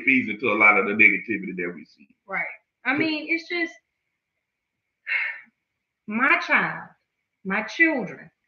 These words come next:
Speaker 2: all of them, they know what authority is. And they know that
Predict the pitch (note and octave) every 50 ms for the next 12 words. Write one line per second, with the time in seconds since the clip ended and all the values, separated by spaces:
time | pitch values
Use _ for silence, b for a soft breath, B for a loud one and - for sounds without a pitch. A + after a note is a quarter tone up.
0 | _ _ _ - E4 A4 B4 A#4+ F4 A#3+ F#3+ D#3+ D3+ D#3 D3+ E3 - - _ _
1 | _ _ _ _ _ _ _ _ _ _ _ _ _ _ _ _ _ _ _ _
2 | _ _ _ _ _ - A3 G#3 C#4+ D#4+ F4 E4 C#4+ C4 B3+ C4+ D#4 D#4+ - -
3 | - D4 C4 B3+ B3 - D4+ D#4 F#4 G4 G4+ E4 A#3+ A#3 G#3 E3 - E3+ D3+ C#3
4 | C3+ C3 - _ _ _ _ _ _ _ _ _ _ _ _ _ _ - - B3+
5 | C4 C4 C4 C4+ C#4 D4+ D4 C#4+ C#4 C#4 D4 D4+ D#4 D#4+ D4 A#3 G#3+ B3 B3 B3
6 | A#3+ A#3+